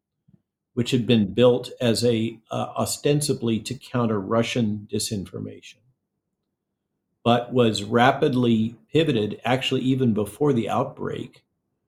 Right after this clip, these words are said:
Uh, there was cooperation between B B C, Trusted News Initiative, and the pharmaceutical industry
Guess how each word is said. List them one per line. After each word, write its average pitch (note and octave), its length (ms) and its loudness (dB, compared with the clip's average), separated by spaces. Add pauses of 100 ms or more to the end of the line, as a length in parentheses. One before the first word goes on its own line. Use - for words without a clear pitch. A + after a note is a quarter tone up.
(260)
Uh, G#2+ 440 -2
there A#2 180 4
was G#2+ 240 2
cooperation A#2+ 880 0
between G#2+ 460 -2
B A2 160 0
B G#2+ 140 -2
C, G#2 580 -4 (440)
Trusted A#2+ 320 2
News G#2+ 280 2
Initiative, G#2+ 560 -2
and G2+ 120 -2
the F#2 60 -4
pharmaceutical A#2 720 -2
industry G2+ 600 -2